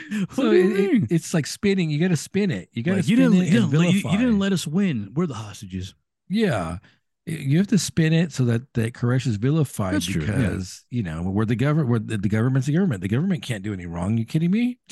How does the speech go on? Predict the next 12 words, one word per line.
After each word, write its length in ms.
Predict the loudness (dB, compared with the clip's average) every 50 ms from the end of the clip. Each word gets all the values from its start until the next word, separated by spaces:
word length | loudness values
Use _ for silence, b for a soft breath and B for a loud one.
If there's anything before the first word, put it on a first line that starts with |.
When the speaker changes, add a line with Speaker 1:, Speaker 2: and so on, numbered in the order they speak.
| -8 -6 -4
Speaker 1:
That's 160 | -4 -4 -4
true. 320 | -6 -2 2 2 2 2 2 -2
That 220 | -2 0 0 2 2
is 120 | 2 0
true. 300 | -2 -2 -2 0 0 0 -2 _ _ _ _
Speaker 2:
Come 140 | -6 -6 -6
on. 460 | -6 -8 -10 -12 -12 -10 -10 -10 -4
That, 300 | 0 0 0 0 0 -2
that's, 360 | -2 -2 -2 -2 -2 -4 -2 0
uh, 220 | 2 2 2 0 0
facetious. 840 | 0 -2 -2 0 0 0 0 0 -2 -8 -10 -10 -12 -14 -16 -16 -20 _ _ _ 0
Speaker 1:
<laughs> 640 | 0 0 0 -2 -6 -6 -4 -4 -4 -6 -6 _